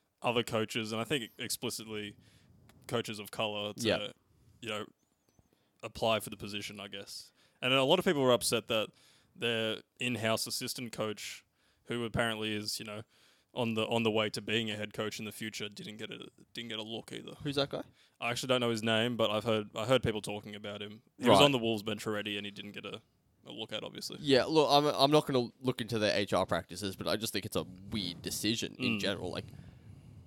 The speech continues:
Speaker 2: if you're trying to tank, which is what they should be doing, they should be trying to tank, because what else are they gonna do this season?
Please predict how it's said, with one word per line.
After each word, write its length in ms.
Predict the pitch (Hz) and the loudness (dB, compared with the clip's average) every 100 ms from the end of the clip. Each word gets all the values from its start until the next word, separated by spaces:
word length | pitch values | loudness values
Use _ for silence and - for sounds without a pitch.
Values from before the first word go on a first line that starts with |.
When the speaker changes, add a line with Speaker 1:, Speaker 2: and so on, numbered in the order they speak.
| - | 2
Speaker 2:
if 200 | 156 147 | 2 4
you're 80 | 147 | 0
trying 320 | - 147 147 | 4 2 2
to 80 | 147 | -2
tank, 300 | - 104 82 | -4 -4 -6
which 140 | 107 | -12
is 80 | 113 | -4
what 140 | 131 113 | -2 -2
they 80 | |
should 280 | 107 - 127 110 | -2 0 0 -2
be 80 | |
doing, 280 | 98 98 78 | -4 -4 -4
they 80 | 87 | -6
should 220 | - 127 - | -2 -2 -2
be 100 | 107 | -2
trying 160 | 110 | -2
to 80 | 90 | -4
tank, 320 | - 101 - - | -4 -6 -6 -14
because 380 | 85 - 71 - _ _ _ _ _ - | -10 -8 -8 -12 _ _ _ _ _ -6
what 180 | 107 107 | 0 2
else 180 | 107 - | 2 -2
are 20 | |
they 80 | 90 | -4
gonna 160 | 78 69 | -8 -12
do 120 | 57 | -12
this 140 | 85 - | -10 -8
season? 400 | - 85 82 | -8 -6 -10